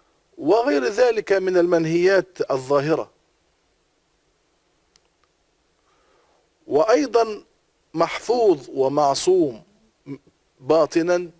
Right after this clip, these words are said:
من أن يحقد أو أن يحسد أو أن يتكبر أو أن يرائي بأفعاله،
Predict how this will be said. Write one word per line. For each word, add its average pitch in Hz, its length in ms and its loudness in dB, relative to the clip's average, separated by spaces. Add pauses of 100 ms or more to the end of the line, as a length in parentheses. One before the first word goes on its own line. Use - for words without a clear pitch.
(180)
من 175 460 -4 (140)
أن 147 180 -4
يحقد 156 460 -4 (1900)
أو 185 440 0
أن 120 160 -4
يحسد 143 520 -4 (1300)
أو 151 280 0
أن 151 160 -2
يتكبر 147 760 -2 (1400)
أو 151 120 2
أن 160 220 -2
يرائي 147 600 2
بأفعاله، 127 920 -4